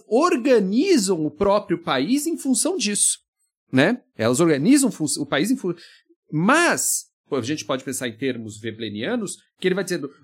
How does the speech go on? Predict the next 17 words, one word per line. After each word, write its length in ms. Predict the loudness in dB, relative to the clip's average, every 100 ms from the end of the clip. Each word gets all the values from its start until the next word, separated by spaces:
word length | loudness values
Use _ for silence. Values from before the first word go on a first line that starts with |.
| _ -4
"Olha 380 | -2 0 -2
como 360 | -6 -2 -2 -2
a 80 | -4
classe 460 | -2 -2 0 -2
ociosa, 960 | -2 0 2 4 4 4 4 2 0 -10 _ _ _
né, 360 | -6 0 0 0 -4
a 100 | -4
partir 440 | 0 0 2 2 2
de 160 | 0
suas 380 | -2 0 0 -2
prerrogativas, 1400 | 2 4 4 4 0 0 0 4 4 4 0 0 0 -4 -8 -2
né, 240 | 2 2 2
organiza 1080 | 4 4 4 2 2 2 0 0 -2 -2 -4
toda 380 | -4 -4 0 -2
a 20 |
estrutura 560 | -2 -4 -6 -4 -4
social 680 | -4 -6 -6 -4 -2 -2 -4